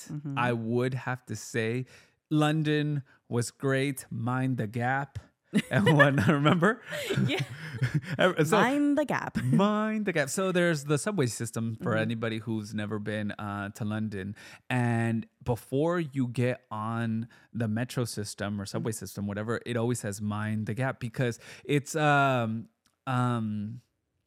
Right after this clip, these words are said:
Speaker 2: I guess it's a warning, because a lot of
Speaker 1: Mm-hmm.
Speaker 2: people have slipped through that little gap
Speaker 1: Right.
Speaker 2: and have died because obviously the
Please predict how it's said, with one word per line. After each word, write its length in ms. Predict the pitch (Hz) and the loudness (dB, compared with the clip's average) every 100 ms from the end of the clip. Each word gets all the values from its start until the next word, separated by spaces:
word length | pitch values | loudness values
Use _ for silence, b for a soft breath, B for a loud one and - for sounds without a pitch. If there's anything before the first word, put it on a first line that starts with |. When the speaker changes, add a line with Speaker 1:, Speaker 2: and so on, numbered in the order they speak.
| - | -6
Speaker 2:
I 140 | 123 | -2
guess 260 | 123 127 147 | 0 0 -2
it's 160 | 127 | -2
a 80 | 127 | -2
warning, 500 | 110 110 139 160 123 | -2 0 0 0 -2
because 220 | 127 135 | 0 -2
a 60 | 143 | 0
lot 200 | 143 165 | 2 2
of 40 | |
Speaker 1:
Mm-hmm. 80 | - | 0
Speaker 2:
people 160 | - 147 | 0 -2
have 360 | 123 156 165 - | -2 0 0 0
slipped 400 | - 156 - - | -4 -4 -4 -2
through 180 | 143 135 | 0 2
that 240 | 127 127 139 | 2 -2 2
little 280 | 147 147 | 4 4
gap 380 | 110 107 120 190 | 2 -4 -4 -6
Speaker 1:
Right. 260 | 147 143 156 b b _ - | -6 -6 -8 b b _ 0
Speaker 2:
and 920 | 139 131 127 127 120 117 113 110 110 b b _ | 4 4 4 2 2 2 0 0 -2 b b _
have 360 | - 110 104 95 _ | -2 0 0 -6 _
died 540 | - 131 117 90 - 120 b b b | -4 -2 -2 -4 -10 -16 b b b
because 760 | 123 113 - 117 117 107 110 - b b | -2 0 0 0 2 0 0 -8 b b
obviously 460 | 110 107 110 - 120 | -2 0 0 -2 -2
the 120 | 123 | -2